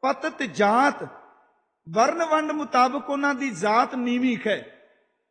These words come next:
ਪਰ ਨਾਮ ਨੇ ਉਹਨਾਂ ਨੂੰ ਇੰਨੀ ਇੱਜ਼ਤ ਦਿੱਤੀ, "ਚਾਰ ਵਰਨ ਪਏ ਪਗ ਆਏ",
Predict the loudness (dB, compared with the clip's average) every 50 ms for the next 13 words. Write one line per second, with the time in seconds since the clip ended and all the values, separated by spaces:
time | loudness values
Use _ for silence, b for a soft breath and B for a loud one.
0 | _ -4 0 0 0 2 2 2 2 2 0 0 0 0 2 4 4 4 4 4
1 | 2 2 2 0 2 6 6 6 8 6 0 -2 -2 -2 -6 -4 2 2 2 2
2 | 2 -4 -6 -4 -4 -2 -2 -2 -2 -6 -10 -20 -20 _ _ _ 2 4 4 6
3 | 6 6 4 2 4 4 4 4 4 2 0 0 0 2 4 6 6 6 4 4
4 | 2 2 2 2 4 4 4 4 4 2 0